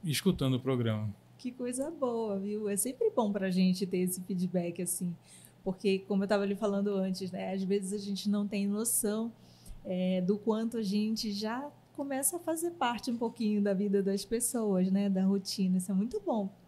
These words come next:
Speaker 2: Fico muito feliz mesmo. Estendo meu agradecimento em nome da equipe toda.
Speaker 1: Não.
Speaker 2: Mas a gente tá aqui especialmente pra lhe conhecer, pra conhecer a sua história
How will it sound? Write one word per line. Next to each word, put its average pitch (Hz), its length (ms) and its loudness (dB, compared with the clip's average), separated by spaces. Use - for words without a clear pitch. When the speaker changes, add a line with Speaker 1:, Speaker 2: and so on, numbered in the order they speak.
Speaker 2:
Fico 247 160 -8
muito 254 260 -6
feliz 247 440 0
mesmo. 180 460 0
Estendo 269 400 0
meu 262 160 0
agradecimento 226 880 2
em 220 80 -4
nome 208 240 -4
da 208 140 -4
equipe 214 400 -4
toda. 185 500 -4
Speaker 1:
Não. 185 240 -8
Speaker 2:
Mas 196 200 0
a 202 40 2
gente 202 320 -4
tá 202 80 -4
aqui 196 540 -2
especialmente 233 800 -2
pra 196 180 -2
lhe 196 160 0
conhecer, 214 880 0
pra 202 120 0
conhecer 196 460 2
a 185 60 4
sua 202 260 0
história 180 800 0